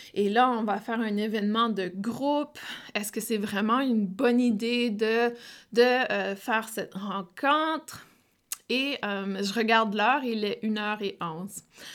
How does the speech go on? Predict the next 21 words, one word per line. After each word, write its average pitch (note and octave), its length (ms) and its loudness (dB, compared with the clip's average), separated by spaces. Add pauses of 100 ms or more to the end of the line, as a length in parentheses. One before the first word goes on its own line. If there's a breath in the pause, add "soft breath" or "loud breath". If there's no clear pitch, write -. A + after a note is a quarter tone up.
(260 loud breath)
Euh, F3+ 240 -6
et A3 100 4
ici A3 220 2
aux A#3 60 4
États-Unis, G#3+ 680 2
donc G3+ 240 -4
ce - 100 -6
n'est F#3+ 140 -4
pas G3+ 400 -4
treize G3+ 380 -6
heures F#3+ 360 -4
onze, C4 320 4
donc A3 260 0
un A3+ 220 2
un G#3+ 300 0
un B3 300 4
qui B3 100 -4
était A3+ 200 -4
sur A3 200 -6
mon G3+ 220 0
horloge. C4 640 0